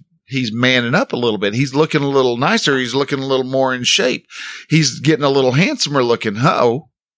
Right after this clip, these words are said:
he's getting handsomer looking. He, uh, he may leave me. I better get my butt into gear. I may start trying, I need to start doing stuff."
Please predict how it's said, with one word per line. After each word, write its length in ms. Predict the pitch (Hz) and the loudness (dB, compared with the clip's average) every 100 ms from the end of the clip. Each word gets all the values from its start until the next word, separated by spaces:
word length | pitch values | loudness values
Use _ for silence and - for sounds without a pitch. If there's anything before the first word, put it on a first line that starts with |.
| _ | _
he's 200 | - 156 | -4 -2
getting 200 | 147 123 | 0 0
handsomer 420 | 120 160 208 123 | 0 -2 -2 -2
looking. 280 | 110 113 143 | -2 -2 -2
He, 320 | 143 156 131 113 | -2 -4 -4 -2
uh, 180 | 135 | -2
he 140 | 127 135 | -2 -2
may 220 | 135 147 | 0 0
leave 320 | 139 147 262 | 2 0 -2
me. 180 | 151 107 | -2 0
I 100 | 107 | 0
better 260 | 113 139 123 | 2 0 2
get 200 | 117 135 | -2 0
my 200 | 147 185 | -2 -2
butt 320 | - 131 117 | 0 0 0
into 240 | 123 110 | -4 -6
gear. 320 | 92 110 110 | -6 -4 0
I 20 | 123 | 0
may 180 | 165 | 0
start 360 | 165 - 135 - | -2 0 -2 -2
trying, 320 | 139 123 127 | -8 -6 -8
I 100 | 110 | -4
need 180 | 147 196 | -2 -2
to 60 | 127 | -2
start 280 | - 98 104 | -2 -2 -2
doing 240 | 117 101 | -2 -2
stuff." 280 | - 107 | -2 -2